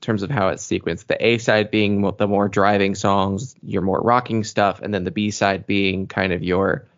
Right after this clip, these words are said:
uh, like, Plush is, like, a noisy sample guitar,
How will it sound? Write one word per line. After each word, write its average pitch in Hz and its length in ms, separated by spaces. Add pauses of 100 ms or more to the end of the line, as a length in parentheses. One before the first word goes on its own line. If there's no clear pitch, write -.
(300)
uh, 92 200
like, 113 180
Plush 110 360
is, 104 120
like, 101 140
a 101 80
noisy 98 1160 (380)
sample 95 760
guitar, 101 680